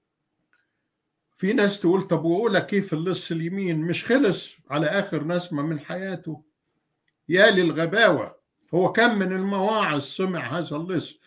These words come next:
على فكرة البايبل ما بيقولش اللص اليمين، إحنا بنقولها لأن، آه، آه،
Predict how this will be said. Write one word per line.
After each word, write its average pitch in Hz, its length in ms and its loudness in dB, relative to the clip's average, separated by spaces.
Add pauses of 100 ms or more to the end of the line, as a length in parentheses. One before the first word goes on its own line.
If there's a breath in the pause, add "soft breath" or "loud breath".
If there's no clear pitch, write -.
(200 soft breath)
على 165 180 4
فكرة 202 320 2
البايبل 175 440 2
ما 160 120 0
بيقولش 170 520 -4
اللص 151 400 -6
اليمين، 156 460 -4
إحنا 147 240 -10
بنقولها 160 720 -2 (420)
لأن، 175 340 4
آه، 156 440 -4 (640)
آه، 156 240 -2